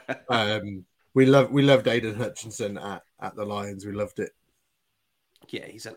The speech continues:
Speaker 2: absolute monster as well. Just absolutely crushing that offensive lineman, like, getting him out of the way. Was that a tight end? They did put a tight end at Aiden Hutchinson. Like, that's a, that's a recipe for disaster. That'll be,
Speaker 1: Yeah,
Speaker 2: that'll
Speaker 1: is
Speaker 2: be
Speaker 1: it, is it,
Speaker 2: fun.
Speaker 1: is that Ian,
Speaker 2: <laughs>
Speaker 1: Ian Thomas? Is it Ian
Speaker 2: It
Speaker 1: Thomas
Speaker 2: could.
Speaker 1: or Ian Thompson or something like that?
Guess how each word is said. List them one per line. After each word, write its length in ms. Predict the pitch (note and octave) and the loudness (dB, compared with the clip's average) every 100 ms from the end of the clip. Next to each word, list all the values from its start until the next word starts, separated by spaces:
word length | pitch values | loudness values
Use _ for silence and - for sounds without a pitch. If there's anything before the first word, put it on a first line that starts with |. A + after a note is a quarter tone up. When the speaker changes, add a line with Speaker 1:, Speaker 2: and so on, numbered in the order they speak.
| - | -8
Speaker 2:
absolute 580 | B2 C3 - - B2 - | -6 -6 -10 -10 -8 -8
monster 440 | A#2 A#2+ B2+ - | -8 -8 -8 -10
as 100 | G#2 G#2+ | -10 -8
well. 200 | G#2+ D#2+ | -8 -10
Just 260 | - - _ - _ _ - | -16 -20 _ -20 _ _ 4
absolutely 480 | C#3+ D3+ - A2 G#2 | 6 6 0 -6 -6
crushing 420 | - C3+ C3 A#2+ | -2 -2 -2 -4
that 140 | G#2 | -6
offensive 400 | - A2 A2 G#2+ | -6 -8 -8 -10
lineman, 360 | G#2+ F#2+ G#2+ F#2 | -8 -6 -8 -10
like, 220 | F#2 - | -12 -2
getting 200 | C#3 - | -2 -2
him 120 | A#2 | -6
out 80 | G2 | -8
of 60 | F2 | -6
the 60 | |
way. 120 | F#2+ G2+ | -6 -4
Was 140 | D3 | -2
that 180 | D4 D4 | -2 2
a 40 | |
tight 180 | - C#3+ | 4 4
end? 100 | C#3+ - - | 2 -4 -2
They 80 | - | 2
did 140 | A4 | 4
put 120 | A4 | 4
a 40 | D#3+ | 2
tight 340 | - F#3+ C#3 | 6 6 8
end 220 | C3 A3+ | 4 6
at 60 | E3 | 6
Aiden 180 | E3+ C#3 | 6 6
Hutchinson. 580 | E3 - - - C#3+ - _ _ - | 0 0 -8 -2 -2 -4 _ _ -4
Like, 180 | A#2+ A#2+ | -4 -4
that's 180 | A2+ | -8
a, 40 | - _ - | -10 _ -16
that's 220 | D#2 - | -14 -14
a 100 | G2+ | -12
recipe 340 | G2+ - G2 | -12 -10 -12
for 120 | F2+ G2 | -10 -12
disaster. 460 | - F#2 - G2 | -8 -8 -8 -8
That'll 240 | G2 C3+ B2+ | 0 0 0
be, 180 | G#2 - | -4 -4
Speaker 1:
Yeah, 380 | C3 E3 A3+ A3 | 4 8 8 10
Speaker 2:
that'll 180 | F#3 E3 | 8 8
Speaker 1:
is 80 | F3+ | 6
Speaker 2:
be 60 | |
Speaker 1:
it, 100 | G#3 | 4
is 140 | G3 G3 | 4 2
it, 80 | A3 | -2
Speaker 2:
fun. 80 | - - _ - _ _ _ _ _ | -4 -10 _ -20 _ _ _ _ _
Speaker 1:
is 140 | E3+ F#3 | -2 2
that 200 | A3+ F#3 | 2 4
Ian, 360 | G#3 G#3 G3+ - _ | 6 6 4 -4 _
Speaker 2:
<laughs> 180 | _ F#3 | _ 6
Speaker 1:
Ian 280 | G3 G3+ | 8 8
Thomas? 480 | - E3 D#3 G2+ - | 4 4 4 0 -6
Is 120 | C#3 D3 | -4 -2
it 80 | |
Ian 220 | F3+ F#3 F#3 | 2 2 4
Speaker 2:
It 80 | C#3 | 2
Speaker 1:
Thomas 140 | G3 | 4
Speaker 2:
could. 220 | G3 E3 E3 | 8 8 8
Speaker 1:
or 40 | |
Ian 240 | E3+ E3 | 6 0
Thompson 520 | D3+ F3+ F3 D3+ F3+ E3 | 0 0 0 -2 -4 -2
or 80 | |
something 260 | D3+ E3 D#3 | -2 -2 0
like 160 | D#3 D#3+ | 0 0
that? 220 | D3+ | -2